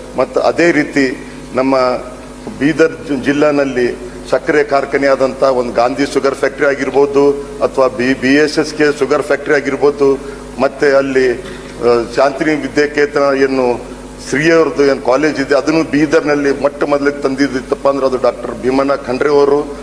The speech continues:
ಮತ್ತು ಅದೇ ರೀತಿಯಾಗಿ ನಮ್ಮಲ್ಲಿ ಯ-, ನಾಲ್ಕು ಸಲ ಮಂಜು-, ಎಮ್ ಎಲ್ ಎ ಆಗಿದ್ರು, ಎರಡು ಸಲ, ಆ, ಎಮ್ ಎಲ್ ಸಿ ಆದ್ರು ಮತ್ತು ಒಂದು ಸಲ ಮಂತ್ರಿಯಾಗಿ ಕೆ ಎಸ್ ಆರ್ ಟಿ ಸಿ ಮಂತ್ರಿ ಆಗಿದ್ದಾಗ ಈಗಾಗೆ ತಿಪ್-, ತಿಮ್ಮಪ್ಪ ಅನ್ನೋರು ಹೇಳಿದರು, ಮೊಟ್ಟ ಮೊದಲಿಗೆ ಯಾರಾದರೂ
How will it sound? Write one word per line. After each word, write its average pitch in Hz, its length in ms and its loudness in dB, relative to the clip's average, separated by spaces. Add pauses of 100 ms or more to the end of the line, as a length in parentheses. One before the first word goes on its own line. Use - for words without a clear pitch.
(300)
ಮತ್ತು 135 220 0
ಅದೇ 147 240 2
ರೀತಿಯಾಗಿ 139 800 0 (420)
ನಮ್ಮಲ್ಲಿ 135 480 2 (720)
ಯ-, 127 140 2
ನಾಲ್ಕು 135 400 0
ಸಲ 147 140 4
ಮಂಜು-, 135 600 2
ಎಮ್ 143 160 2
ಎಲ್ 151 120 2
ಎ - 20 4
ಆಗಿದ್ರು, 143 440 4
ಎರಡು 151 240 4
ಸಲ, 147 260 2
ಆ, 123 1300 2
ಎಮ್ 143 160 0
ಎಲ್ 170 120 0
ಸಿ - 120 0
ಆದ್ರು 147 320 4
ಮತ್ತು 143 240 0
ಒಂದು 147 140 0
ಸಲ 147 200 2
ಮಂತ್ರಿಯಾಗಿ 139 760 0 (420)
ಕೆ 135 80 2
ಎಸ್ 143 160 2
ಆರ್ 147 100 2
ಟಿ 147 200 -4
ಸಿ 139 240 2
ಮಂತ್ರಿ 139 280 0
ಆಗಿದ್ದಾಗ 143 440 2
ಈಗಾಗೆ 143 420 4
ತಿಪ್-, - 440 -4
ತಿಮ್ಮಪ್ಪ 143 320 0
ಅನ್ನೋರು 143 360 4
ಹೇಳಿದರು, 135 760 2 (140)
ಮೊಟ್ಟ 147 220 0
ಮೊದಲಿಗೆ 147 440 0
ಯಾರಾದರೂ 160 680 4